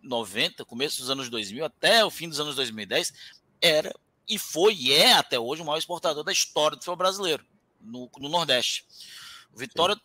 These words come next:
Speaker 1: eu tava aqui fazendo a pesquisa da Copa do Nordeste, pô, o Vitória teve Alan, o Alan Delon, que apesar que não, não, não foi pra fora, só jogou no Querétaro, num, num momento que o futebol mexicano não era essas coisas, teve ali Matusalém,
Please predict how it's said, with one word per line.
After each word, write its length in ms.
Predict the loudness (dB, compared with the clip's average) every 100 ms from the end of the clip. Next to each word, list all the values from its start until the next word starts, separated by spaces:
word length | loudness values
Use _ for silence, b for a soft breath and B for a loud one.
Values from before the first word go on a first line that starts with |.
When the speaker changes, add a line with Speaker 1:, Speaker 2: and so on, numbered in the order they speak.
| -6
Speaker 1:
eu 140 | -2
tava 200 | 2 2
aqui 160 | 0 -2
fazendo 240 | 0 0
a 40 |
pesquisa 340 | -2 -2 -2 -2
da 100 | -2
Copa 180 | -4 -6
do 60 |
Nordeste, 340 | -6 -4 -6 -8
pô, 160 | -10 -10
o 40 | -14 _
Vitória 340 | -20 -6 -2 -2
teve 560 | 0 -2 0 -2 0 2
Alan, 240 | 0 -2
o 80 | -2
Alan 160 | 0 0
Delon, 220 | -2 -2
que 100 | -4
apesar 300 | -4 -6 -6
que 100 | -8
não, 260 | -12 -14 -14
não, 200 | -14 -14
não 280 | -14 -14 -10
foi 120 | -6
pra 160 | 0 0
fora, 240 | 2 2
só 120 | 2
jogou 160 | -2 -4
no 100 | -6
Querétaro, 480 | 0 2 2 0 -8
num, 100 | -10
num 280 | -8 -6 -6
momento 280 | -8 -8 -10
que 40 |
o 40 | -10
futebol 180 | -8 -6
mexicano 300 | -4 -4 -2
não 80 |
era 100 | -2
essas 200 | 0 -4
coisas, 280 | 0 0 0 B B B B _ _
teve 220 | 2 4
ali 100 | 4
Matusalém, 1300 | 4 2 2 2 4 4 4 4 2 0 -2 -4 -8